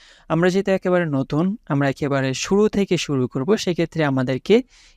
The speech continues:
ব্ল্যাঙ্ক ডকুমেন্ট নামে একটা অপশন আছে, আমাদেরকে এখান থেকে শুরু করতে হবে। আমি just এখানে ক্লিক করে দিব, ক্লিক করে দেওয়ার সাথে সাথে আমাদের সামনে কিন্তু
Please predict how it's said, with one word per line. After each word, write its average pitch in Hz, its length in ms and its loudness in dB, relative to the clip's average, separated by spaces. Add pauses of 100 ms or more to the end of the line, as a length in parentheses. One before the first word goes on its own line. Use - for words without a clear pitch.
(120)
ব্ল্যাঙ্ক 160 440 0
ডকুমেন্ট 143 400 -2
নামে 127 200 -2
একটা 135 200 -2
অপশন 151 200 -4
আছে, 147 200 -2
আমাদেরকে 139 560 0
এখান 175 320 0
থেকে 143 240 -2
শুরু 147 260 0
করতে - 280 -6
হবে। 127 260 -2 (460)
আমি 190 160 2
just 202 280 0
এখানে 196 260 0
ক্লিক 170 300 0
করে 139 240 0
দিব, 139 240 -2
ক্লিক 151 320 -2
করে 147 240 0
দেওয়ার 147 220 0
সাথে 180 300 -2
সাথে 151 440 -2
আমাদের 139 380 -2
সামনে 156 320 0
কিন্তু 143 420 0